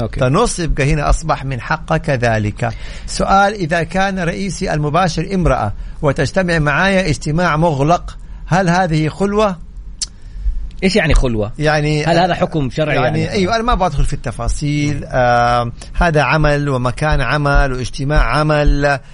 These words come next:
Speaker 2: فإحنا نتكلم كعمل حلال وحرام، لا تدخلني في هذه الجزئية.
Speaker 1: هل أستطيع أن أتصل بامرأة وأسألها هل ترغب بالزواج بي وأطلب رقم أهلها، أو يعتبر تحرش؟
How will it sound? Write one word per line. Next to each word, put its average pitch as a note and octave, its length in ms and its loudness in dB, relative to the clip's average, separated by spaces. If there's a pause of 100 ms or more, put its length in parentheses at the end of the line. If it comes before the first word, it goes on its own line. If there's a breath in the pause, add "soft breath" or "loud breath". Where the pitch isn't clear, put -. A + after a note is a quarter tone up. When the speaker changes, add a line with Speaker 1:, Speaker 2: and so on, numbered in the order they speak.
(100)
Speaker 2:
فإحنا D#3+ 360 -4
نتكلم F#3 340 -6
كعمل D3+ 560 0 (120)
حلال F3+ 420 0
وحرام، F#3 480 0
لا F#3+ 240 0
تدخلني D#3+ 640 -4
في B2+ 200 -4
هذه D3 500 -2
الجزئية. A#2+ 640 -4 (360 loud breath)
Speaker 1:
هل A3+ 200 4
أستطيع F#3 380 2
أن C#3 80 0 (100)
أتصل D3+ 400 0
بامرأة D3 400 2
وأسألها D3 540 0
هل C#3+ 60 -2
ترغب C#3+ 300 -2
بالزواج C3 380 2
بي C#3+ 160 2
وأطلب C3+ 340 0
رقم C3+ 240 0
أهلها، B2+ 360 0
أو C3+ 220 0
يعتبر A#2+ 300 0
تحرش؟ A#2 520 -2